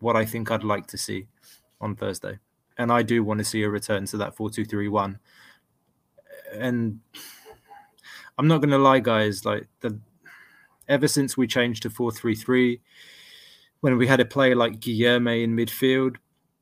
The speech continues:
the second season of Martins, it worked. But, I mean,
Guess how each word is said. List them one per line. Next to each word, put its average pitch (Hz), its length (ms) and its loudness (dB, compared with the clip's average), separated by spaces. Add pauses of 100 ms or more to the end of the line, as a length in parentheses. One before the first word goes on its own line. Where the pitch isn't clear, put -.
(680)
the 107 120 -6
second 120 340 -4
season 117 340 0
of 113 120 -4
Martins, 113 800 -2 (1200)
it 120 140 -8
worked. - 760 0 (460)
But, 110 300 -2 (1300)
I 127 40 -4
mean, 120 520 -4